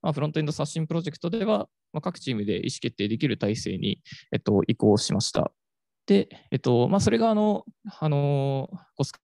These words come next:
ラムマスターが四人できた、あの、経緯でもあるんですけど、と、今の体制としては、こう、少数、えー、せ-、あの、少人数の職能横断チームを、こう、作っ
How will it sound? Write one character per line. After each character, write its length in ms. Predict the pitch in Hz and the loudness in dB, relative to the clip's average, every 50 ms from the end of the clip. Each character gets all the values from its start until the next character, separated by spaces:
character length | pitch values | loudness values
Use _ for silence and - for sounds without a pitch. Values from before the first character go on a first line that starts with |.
| _ _ | _ _
ラ 120 | - - 151 | 0 0 2
ム 60 | 147 | 2
マ 80 | 151 170 | 2 0
ス 60 | - | -2
タ 60 | 117 | -2
ー 20 | 110 | -2
が 60 | 110 | -2
四 120 | 110 120 | -2 -2
人 180 | 123 123 123 120 | -2 -2 -4 -4
で 80 | 120 123 | -4 -4
き 80 | - | -4
た、 280 | - - 78 - - - _ - - - - - | -4 -6 -6 -6 -8 -12 _ -20 -20 -20 -12 -6
あ 80 | 110 | -4
の、 260 | 110 101 104 107 - - - | -2 -2 -2 -2 -4 -4 0
経 100 | - 120 | 4 6
緯 100 | 117 113 | 6 6
で 80 | 107 | 6
も 140 | 104 - 104 | 4 2 0
あ 20 | 104 | 0
る 80 | 101 | -2
ん 80 | 95 92 | -2 -4
で 80 | 101 | -4
す 100 | 104 - | -6 -4
け 100 | - 123 | -2 2
ど、 220 | 143 160 175 185 175 _ _ _ _ _ _ | 4 4 4 2 0 _ _ _ _ _ _
と、 160 | - - 131 | -4 -2 0
今 160 | - 196 240 233 | 2 2 4 4
の 120 | 185 143 | 4 4
体 180 | - - 151 175 | 4 2 2 2
制 140 | - 185 | 2 0
と 100 | 175 - | 0 0
し 140 | - - - | -2 -4 -4
て 100 | - - | -2 2
は、 240 | 240 170 113 - - _ - | 2 2 2 0 -2 _ -6
こ 120 | - - | -6 -6
う、 40 | 123 | -4
少 260 | - - 190 190 196 | -4 -4 -2 -2 -2
数、 160 | 196 - 202 185 139 - _ _ - | -2 -2 -2 -2 -2 -2 _ _ -4
え 60 | 170 | -4
ー、 60 | 151 151 | -4 -4
せ-、 200 | - 151 - - - | -4 -6 -10 -10 -8
あ 80 | - 120 | -8 -8
の、 200 | 117 113 110 - | -6 -6 -6 -4
少 160 | - 170 180 | -4 -2 0
人 220 | 190 196 196 190 | 0 2 2 0
数 80 | 165 180 | 0 0
の 120 | 190 226 | 0 -2
職 180 | 233 - - - | -2 -4 -4 -4
能 100 | 127 123 | -4 -4
横 180 | 120 120 120 117 | -2 -2 -2 -2
断 180 | 120 117 120 | -2 -4 -6
チ 160 | - - 120 | -8 -10 -10
ー 40 | 107 | -10
ム 80 | 82 - | -10 -12
を、 80 | - _ - | -14 _ -6
こ 200 | - 80 - _ | -4 -4 -4 _
う、 40 | _ - | _ -10
作 160 | - - | -6 -6
っ 20 | 120 | -6